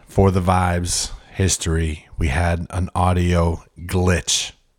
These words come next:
while recording. That's right, people. Hand up. We screwed up, okay? We didn't get the full audio, but we got so much of the conversation, and the conversation was so good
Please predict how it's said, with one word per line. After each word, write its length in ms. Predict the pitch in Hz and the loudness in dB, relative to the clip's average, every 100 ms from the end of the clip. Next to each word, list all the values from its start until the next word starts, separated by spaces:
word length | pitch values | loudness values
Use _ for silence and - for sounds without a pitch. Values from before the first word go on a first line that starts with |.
| _ - | _ -4
while 180 | 87 87 | 0 0
recording. 720 | 85 - 92 85 80 78 78 - | 0 2 2 2 -2 -4 -8 -8
That's 220 | - 85 | -4 -2
right, 280 | 95 90 82 | 0 0 0
people. 520 | - 85 85 82 78 - _ | -2 -2 0 0 -2 -12 _
Hand 440 | - 101 98 90 85 | -6 0 2 2 2
up. 400 | 90 78 - _ - | 0 0 -6 _ -6
We 480 | 95 98 101 101 110 _ _ - | 0 2 2 0 -6 _ _ -10
screwed 560 | - - 92 90 90 82 | -8 -4 -2 0 2 0
up, 340 | 80 78 - _ _ _ - | -2 -4 -12 _ _ _ -8
okay? 460 | 82 - 90 90 - - - - | -6 -2 -2 -2 -8 -20 -12 -4
We 100 | 90 | -2
didn't 500 | 80 98 101 101 - _ _ - | 2 2 2 -2 -6 _ _ -2
get 340 | 95 95 - | 0 0 -4
the 80 | 101 | -8
full 560 | - - 90 87 87 - _ _ | -6 -2 0 0 -2 -8 _ _
audio, 480 | 104 92 92 85 82 | 0 2 2 0 -2
but 240 | 76 90 98 | -2 -4 -2
we 100 | 92 | -4
got 500 | - 98 107 92 - _ _ _ - | -2 0 0 -4 -14 _ _ _ -12
so 360 | - - 113 110 | -4 2 4 4
much 320 | 104 110 - | 2 2 2
of 80 | 95 | 0
the 100 | 92 | -2
conversation, 840 | - 98 92 85 - 95 - 92 | -2 0 0 0 0 0 0 -2
and 140 | 87 85 | -2 -2
the 60 | |
conversation 680 | - 101 92 - 98 85 85 | -2 -2 -2 -2 -2 -2 -4
was 100 | 80 | -4
so 260 | - 98 | 0 0
good 500 | 85 78 90 87 82 | 0 0 2 2 0